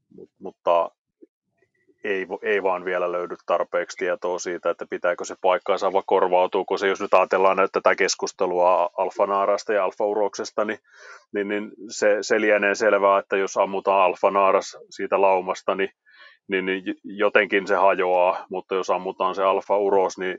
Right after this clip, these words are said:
niin siitä ei ole kyllä, niin kuin, varmuutta, että, että korvaako siellä laumassa joku muu sitten tän, tän, tota, niin, alfauroksen vai, vai sitten joku kulkija, mutta,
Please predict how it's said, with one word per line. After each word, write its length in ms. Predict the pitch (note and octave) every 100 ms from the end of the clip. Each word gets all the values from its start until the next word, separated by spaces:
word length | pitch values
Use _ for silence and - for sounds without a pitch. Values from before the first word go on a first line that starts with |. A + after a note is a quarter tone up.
| E2+
niin 100 | F2+
siitä 300 | G2 - F#2
ei 180 | F#2
ole 180 | F#2+ F2+ -
kyllä, 280 | F2 F2+ F2+
niin 160 | F2+ F2+
kuin, 260 | F#2+ F2 _ _ _ -
varmuutta, 640 | G#2 F#2+ F#2+ F#2 - F#2
että, 220 | F2+ - F#2+
että 320 | G#2 G2+ -
korvaako 560 | G2+ F#2+ F#2 F#2 F2+ F#2+
siellä 340 | G2 F#2 F#2
laumassa 480 | F#2 F2+ F#2 - F#2
joku 300 | F2 - F2+
muu 240 | F#2 F2
sitten 320 | - F2 F2+ -
tän, 160 | - - _ _ - - _ _
tän, 200 | - F2
tota, 320 | E2+ F2 - F2+
niin, 180 | F2
alfauroksen 720 | F2+ F2+ G2 F2+ F2+ - F#2
vai, 380 | F2 F2 F2+ F#2
vai 260 | F2 F2 F2
sitten 320 | F#2 - F2+
joku 200 | F2+ F2+
kulkija, 500 | - F2 E2+ F#2+ F2 - _ G#2+
mutta, 400 | E2+ - E2+